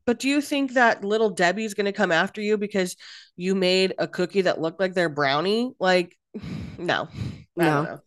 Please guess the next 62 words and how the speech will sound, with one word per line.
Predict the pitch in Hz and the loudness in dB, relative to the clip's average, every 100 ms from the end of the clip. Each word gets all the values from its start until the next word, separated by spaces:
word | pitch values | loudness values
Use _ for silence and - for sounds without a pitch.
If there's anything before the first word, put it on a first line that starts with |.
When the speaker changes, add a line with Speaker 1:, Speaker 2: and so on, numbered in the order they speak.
| _ - 294 | _ -4 4
Speaker 2:
Well, | 302 | 6
and | 294 | 8
they | 277 | 6
did | 269 | 6
this, | 247 - | 4 4
yeah, | 226 175 | 6 6
like, | 180 185 | 6 6
they | 202 196 | 6 6
did | 208 | 6
the | 202 | 4
same | 196 202 196 | 6 6 8
thing | 196 190 | 6 6
for, | 196 | 6
like, | 180 180 | 4 4
the | 180 | 4
Hostess | 180 165 - 180 | 6 4 2 -2
cupcakes, | - 170 - 180 170 - | 0 0 4 2 2 4
you | 190 | 6
know, | 185 | 6
the | 185 | 6
ones | 180 180 185 180 | 6 8 6 4
that | |
are | 165 165 _ - _ | 0 -2 _ -20 _
brown, | 254 277 262 262 240 | 4 6 8 8 6
and | 208 | 4
then | 202 | 4
they | 202 | 4
have, | 233 190 | 2 0
like, | 185 180 | 0 0
the | 175 | 2
white | 175 180 - | 4 2 0
swirls | - 185 185 180 175 175 - - _ | -4 0 4 6 6 2 -6 -20 _
on | 202 175 190 | -4 -2 0
Speaker 1:
Mm-hmm. | 185 | 0
Speaker 2:
top | 175 | 0
of | 175 | -2
them. | 165 165 160 165 _ _ _ - | -4 -2 -2 -4 _ _ _ -2
Speaker 1:
Yeah. | 180 | 2
Speaker 2:
That's | 160 147 - | 2 0 2
another | 180 160 165 | 4 6 6
one. | 165 160 160 | 4 4 2
I | 202 | 2
don't | 233 233 | 4 4
know | 214 | 6
what | 196 | 6
they | 156 | 4
called | 160 - 160 160 | 0 2 4 6
it, | 180 - - | 4 4 0
but, | 160 151 | 0 0
um, | 170 160 160 - _ _ _ _ _ _ _ _ _ _ _ _ _ | 0 0 0 -6 _ _ _ _ _ _ _ _ _ _ _ _ _
<sighs> | - - - 247 | -12 -10 -6 0
anyway, | - 208 190 175 165 170 180 - | 6 8 10 8 8 4 2 4
yeah, | 196 170 | 6 8
and, | 214 - | 6 4
and, | 262 262 | 4 6
like, | 269 - | 4 4
more | 247 262 320 | 6 6 8
on | 311 262 | 6 6
this | 214 214 | 4 2
kind | 214 190 | 2 4
of | 170 | 4
later, | 165 165 165 165 165 | 2 2 2 2 0